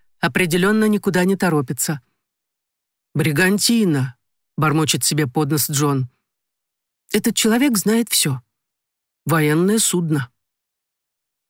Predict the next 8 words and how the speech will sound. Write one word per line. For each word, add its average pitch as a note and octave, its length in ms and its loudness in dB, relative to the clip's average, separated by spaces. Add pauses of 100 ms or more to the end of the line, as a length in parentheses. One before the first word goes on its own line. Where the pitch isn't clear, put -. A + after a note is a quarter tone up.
(260)
Я D#3 200 0
цепенею. C#3+ 680 -2 (760)
«Только G#3 320 0
не G#3+ 220 2
это». D#3 360 -2 (960)
«Старинное E3 760 0
военное D3 540 2
судно», C3 500 -2